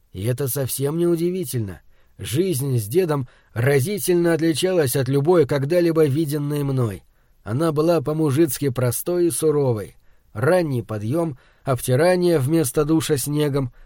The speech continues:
быстрая пробежка по лесу и проверка ловушек и силков, колка дров, очередное обтирание, обед, поход с дедом в лес и выкапывание из-под снега особых лечебных травок.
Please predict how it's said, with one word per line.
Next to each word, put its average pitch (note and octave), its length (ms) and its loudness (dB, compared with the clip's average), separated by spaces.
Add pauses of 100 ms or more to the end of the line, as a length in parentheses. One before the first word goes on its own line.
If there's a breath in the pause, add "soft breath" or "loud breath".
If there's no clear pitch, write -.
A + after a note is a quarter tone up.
(140)
быстрая C3+ 480 2
пробежка C3 560 0
по E3+ 220 0
лесу D#3+ 360 0 (200 soft breath)
и B2 100 0
проверка D3+ 480 2
ловушек D3 600 0
и D#3+ 60 0
силков, C3 560 -2 (280)
колка F3 420 4
дров, C3 360 2 (200 soft breath)
очередное C#3 720 2
обтирание, D#3 640 0 (120 soft breath)
обед, A#2 560 -2
поход D#3 320 2
с B2+ 80 -4
дедом B2+ 340 0
в F#2+ 40 -6
лес D#3 320 -2
и B2 140 0
выкапывание C#3+ 720 0
из-под C3 300 -2
снега D#3 400 0
особых D3 500 -2
лечебных C3+ 580 0
травок. A2 520 -2